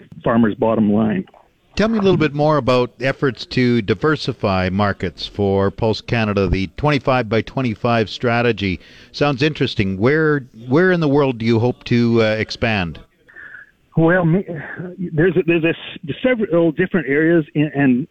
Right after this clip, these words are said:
Speaker 1: and affecting several different crops, really. So some of the area is certainly in the, the newer demand for food and pulse protein. So that, that is some of the focus. And,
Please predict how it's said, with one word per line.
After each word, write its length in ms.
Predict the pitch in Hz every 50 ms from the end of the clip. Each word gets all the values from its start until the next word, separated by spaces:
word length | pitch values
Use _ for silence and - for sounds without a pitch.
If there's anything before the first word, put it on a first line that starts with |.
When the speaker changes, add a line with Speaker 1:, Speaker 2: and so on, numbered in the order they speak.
| _ -
Speaker 1:
and 140 | 175 147 135
affecting 440 | 123 - - 220 233 - - 151 - - -
several 260 | 165 165 180 170 139
different 300 | - 139 - 139 107 -
crops, 500 | - - - 214 - 151 123 101 - - - -
really. 360 | 131 123 127 110 107 104 123 - _ _ _ _ -
So 100 | - 165 135 -
some 140 | - 233 285
of 80 | 285 240
the 140 | 208 165 139
area 360 | 143 143 139 139 135 120 123
is 80 | 123 - - -
certainly 400 | 170 165 151 - 135 147 151 135
in 140 | 127 131 123
the, 160 | 120 131 - - _ -
the 80 | 127
newer 640 | 110 120 127 143 165 175 165 156 147 147 139 135 123 _ _ _ _
demand 560 | - 135 131 127 123 123 139 135 131 135 131 - -
for 140 | - 120 98 - -
food 400 | - 143 131 131 143 135 127 156 - -
and 180 | 123 107 101 - - - - _ -
pulse 200 | - 147 151 - - -
protein. 500 | - - 143 139 - - 156 160 175 165 - _ - - - - - - - _ -
So 80 | 139 131
that, 180 | 180 202 - -
that 200 | 135 151 170 -
is 160 | 151 143 131 - -
some 160 | - 135 143
of 60 | 147 147
the 80 | 135 - -
focus. 380 | - 135 131 - - 147 135 - - -
And, 500 | 135 123 - 120 117 113 113 113 107